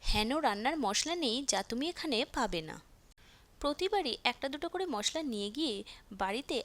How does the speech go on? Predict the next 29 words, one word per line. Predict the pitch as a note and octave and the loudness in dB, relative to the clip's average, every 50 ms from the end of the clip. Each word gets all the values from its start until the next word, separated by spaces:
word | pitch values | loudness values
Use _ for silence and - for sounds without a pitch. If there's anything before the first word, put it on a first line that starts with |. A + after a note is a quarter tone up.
| - - | -4 -6
একটা | - - F4 C#4+ | -4 -4 -4 -2
মশলার | G3+ G#3 - - - F4 - - | 0 0 0 0 -2 -2 -4 -4
কারখানা | G#3+ G3 F#3 - - G3 F3+ F3+ F#3 | -4 -4 -4 -6 -8 -6 -6 -6 -4
হয়ে | F3+ D#3+ D#3 D#3 | -6 -6 -6 -4
গেছে, | D3+ D3+ - - E3 E3 E3 - - - - - - - - - - | -2 -2 -2 -2 -4 -8 -14 -14 -16 -14 -12 -12 -12 -12 -14 -6 -2
তাই | - F4 F4+ - | 0 0 0 0
ঠিক | - A#3+ - - - | 0 -2 -2 0 0
করেছি | C#4+ D#4+ G4 - - - G#3 F#3+ A#3+ - - - - - - G#3+ | 0 0 4 4 4 2 2 -2 -6 -8 -14 -20 -20 -4 0 2
যতক্ষণ | A3 A3+ C#4 - - E4 F4+ | 2 2 2 -2 -4 -6 -8
না | F4 - - G3+ | -6 -2 -2 -2
আগের | F#3+ - A3+ A#3 B3 | -2 -2 -2 -2 0
মশলাগুলো | C4+ - - E4 E4 F4 F4 - F#4+ | 0 0 0 0 0 0 0 0 0
শেষ | F#4 - F#4 | 0 0 0
হচ্ছে | - - - - - - - - - | 0 -2 -2 -2 -2 -4 -6 -4 -2
আর | A3 C#4 D#4 C#4 | -2 0 0 -2
নতুন | D4+ - - F#3+ - - | -4 -6 -8 -10 -6 -6
কোনো | A3+ D#4+ G4 C#4+ | -4 -2 -2 0
মশলা | G#3 - - E3+ E3+ - | 0 0 0 0 -2 -4
কিনবো | E3+ D#3+ E3 E3 D#3+ D#3+ D#3+ | -6 -8 -8 -8 -8 -8 -8
না। | D#3 D#3+ - - - - - - - - - A#3+ | -8 -12 -14 -18 -20 -20 -20 -20 -12 -6 -4 -2
এই | A#3+ A3+ | -2 0
যে | - E4+ E4+ | 0 0 2
এবারে | C4+ A#3 B3 B3+ - B3 | 2 0 0 0 -2 -2
চলে | G#3+ G3+ G3+ A3 | -4 -4 -4 -4
এসেছি | - B3 - - A#4+ C#5 - - - - - A3+ G#3 | -4 -4 -4 -4 -4 -6 -10 -12 -14 -16 -12 -6 -2
দীপ্তর | B3+ D4 - - G4 F#4+ F4 - | -2 -2 -2 0 0 4 8 8
ফেভারিট | - G3 F#3+ F#3+ G3 G#3 G3+ - - - - | 8 8 6 2 0 0 -4 -6 0 6 8
কাউন্টারে, | A3 G3+ G#3 G#3+ - G#3+ G3 G3+ C#4 - - - - A3+ | 8 8 6 2 0 0 0 0 0 -4 -4 -4 -2 0
মানে | G3 F#3+ F#3+ A3+ | 0 0 0 0